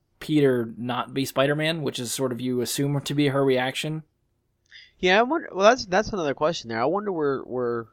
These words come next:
Speaker 2: Spider-Man Two is gonna take place. You
Speaker 1: You
Speaker 2: think
Speaker 1: think
Speaker 2: it'll
Speaker 1: it'll be
Speaker 2: take
Speaker 1: in the
Speaker 2: place after?
Speaker 1: aftermath of
Speaker 2: Or do you think it'll be, like, somewhere in between Homecoming and Infinity War?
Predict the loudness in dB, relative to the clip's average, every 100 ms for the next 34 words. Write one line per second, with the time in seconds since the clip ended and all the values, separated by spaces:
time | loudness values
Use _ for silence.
0 | _ _ _ _ _ _ -20 0 2 2
1 | 0 -4 -4 -4 -4 -6 -4 -6 -4 -6
2 | -6 -8 _ _ _ _ _ _ _ _
3 | _ _ _ _ _ _ _ _ -10 2
4 | 4 6 6 6 6 8 8 8 8 8
5 | 6 4 2 -4 -4 -6 -14 -18 -20 _
6 | _ _ _ _ _ _ -2 -2 -2 0
7 | 2 2 2 2 2 2 2 -2 0 0
8 | 0 -2 -4 -4 -2 -4 -8 -8 -4 -4
9 | -4 -4 -4 -6 -6 -6 -6 -6 -6 -8
10 | -8 -8 -6 -6 -8 -10